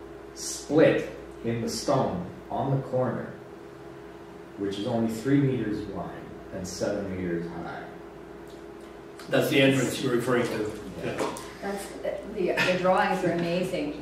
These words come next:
Speaker 3: and just so much more powerful.
Speaker 1: There's, there's
Speaker 2: Yeah.
Speaker 1: more stuff on the website.
Speaker 3: Yeah, okay, well,
Speaker 2: Well,
Speaker 3: we
Speaker 2: thank
Speaker 3: need to
Speaker 2: you.
Speaker 3: look. Thank you so much. So is it just chat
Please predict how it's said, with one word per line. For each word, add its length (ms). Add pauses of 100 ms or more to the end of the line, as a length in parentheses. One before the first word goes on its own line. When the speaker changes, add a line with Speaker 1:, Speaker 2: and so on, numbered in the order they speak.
Speaker 3:
and 120
just 400 (480)
so 180
much 220
more 160
powerful. 580
Speaker 1:
There's, 460
there's 220
Speaker 2:
Yeah. 240
Speaker 1:
more 200
stuff 240
on 220
the 100
website. 480
Speaker 3:
Yeah, 240
okay, 220
well, 180
Speaker 2:
Well, 140
Speaker 3:
we 60
Speaker 2:
thank 140
Speaker 3:
need 60
to 60
Speaker 2:
you. 80
Speaker 3:
look. 320
Thank 260
you 80
so 160 (160)
much. 160 (520)
So 100 (160)
is 160
it 140
just 260 (540)
chat 460